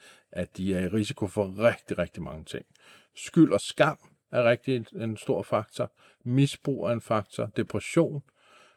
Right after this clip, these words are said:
Cutting. Øhm, de er i risiko for selv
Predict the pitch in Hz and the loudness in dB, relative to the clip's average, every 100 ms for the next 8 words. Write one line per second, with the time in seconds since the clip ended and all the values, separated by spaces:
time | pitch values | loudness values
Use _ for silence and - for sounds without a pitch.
0 | _ - - 110 165 165 147 _ _ _ | _ -2 4 4 4 2 0 _ _ _
1 | _ _ _ 117 107 104 95 92 87 82 | _ _ _ 2 4 4 4 0 -2 -6
2 | 82 _ _ _ _ - _ _ _ _ | -12 _ _ _ _ -20 _ _ _ _
3 | _ 113 110 110 135 110 - 101 - 175 | _ 0 2 2 2 0 2 2 4 2